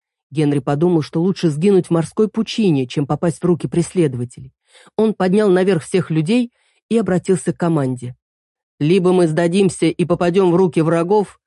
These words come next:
либо попытаемся пройти Гидриной дорогой. Это опасный путь, мы можем все погибнуть".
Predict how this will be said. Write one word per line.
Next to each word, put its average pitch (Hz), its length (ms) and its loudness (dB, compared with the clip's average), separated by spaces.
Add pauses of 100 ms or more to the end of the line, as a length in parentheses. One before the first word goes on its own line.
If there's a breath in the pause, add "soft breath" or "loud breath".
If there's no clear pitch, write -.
(200)
либо 214 320 2
попытаемся 208 640 0
пройти 190 400 0
Гидриной 185 500 2
дорогой. 160 560 0 (320)
Это 180 260 0
опасный 202 460 0
путь, 135 320 -4 (200)
мы 156 160 2
можем 208 280 2
все - 180 0
погибнуть". 196 640 -2